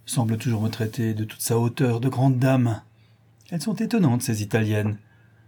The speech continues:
Et lorsque ce matin je l'ai trouvée dans l'une des allées du parc de Monceau, où elle m'avait donné rendez-vous, elle m'a toisé environ de la façon dont une reine regarderait un esclave,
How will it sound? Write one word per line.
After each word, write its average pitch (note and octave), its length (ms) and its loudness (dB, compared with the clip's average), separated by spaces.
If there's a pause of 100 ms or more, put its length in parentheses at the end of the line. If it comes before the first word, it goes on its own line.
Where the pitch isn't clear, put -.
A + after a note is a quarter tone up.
(180)
Et C3 60 -2
lorsque B2 260 0
ce C#3+ 120 0
matin A#2+ 360 4
je B2 60 0
l'ai A2+ 100 -2
trouvée A#2+ 320 2
dans B2 140 2
l'une G#2 220 0
des G#2+ 180 0
allées A2 220 2
du G#2+ 100 -2
parc G#2+ 240 0
de A2 100 0
Monceau, A#2 520 0 (360)
où C3 60 -2
elle G#2 100 2
m'avait G#2+ 220 2
donné G#2 160 0
rendez-vous, A2 560 2 (540)
elle D3 100 2
m'a C#3+ 140 6
toisé D#3+ 300 4
environ E3 340 4
de D3 60 4
la C#3+ 100 4
façon E3+ 280 -2
dont C#3 120 4
une C#3+ 200 4
reine B2 300 4
regarderait A2 540 0
un A2 80 2
esclave, G#2+ 560 -2